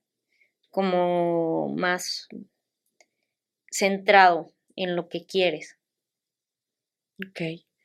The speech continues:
Speaker 1: Pero en cuestión de eso, o sea, en más focus.
Speaker 2: ¿Qué tan, qué tan complicado ha sido esa parte en la que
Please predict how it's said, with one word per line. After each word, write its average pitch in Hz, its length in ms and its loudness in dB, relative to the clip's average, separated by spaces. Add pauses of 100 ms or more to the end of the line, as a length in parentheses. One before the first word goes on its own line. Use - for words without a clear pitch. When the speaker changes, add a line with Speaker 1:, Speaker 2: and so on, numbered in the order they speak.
(420)
Speaker 1:
Pero 202 260 8
en 190 140 0
cuestión 190 380 -2
de 214 140 2
eso, 170 220 -4
o 170 60 -14
sea, 175 280 -4
en 175 800 -6 (400)
más 180 320 -8
focus. - 540 -8 (1400)
Speaker 2:
¿Qué 196 80 0
tan, 226 320 0 (140)
qué 220 100 -4
tan 240 160 2
complicado 214 520 2
ha 196 100 2
sido 196 260 2
esa 190 260 0
parte 180 680 0 (1300)
en 185 140 2
la 190 140 4
que 185 280 2